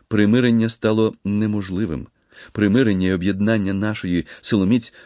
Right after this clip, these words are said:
розірваної родини. Цим, я гадаю, вона відплатила мені сповна. Я не можу просити в неї прощення. Тебе ж, доню моя, я прошу, якщо можеш,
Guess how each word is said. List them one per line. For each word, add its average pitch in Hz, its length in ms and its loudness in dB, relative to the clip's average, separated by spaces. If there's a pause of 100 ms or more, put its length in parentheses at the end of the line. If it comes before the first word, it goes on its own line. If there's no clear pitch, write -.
розірваної 101 720 0
родини. 101 440 -2 (1000)
Цим, 120 340 2
я 85 160 0
гадаю, 82 420 -2
вона 78 420 -2 (580)
відплатила 87 640 -4
мені 76 260 -6
сповна. - 460 -12 (1300)
Я 104 260 0
не 160 100 2
можу 139 240 0
просити 85 400 -4
в 73 40 -4
неї 71 160 -4
прощення. - 640 -12 (460)
Тебе 107 320 4
ж, 98 120 -8
доню 69 260 -6
моя, 67 340 -10 (520)
я 98 200 -8
прошу, 87 520 -14 (840)
якщо 98 440 -6
можеш, 95 480 -6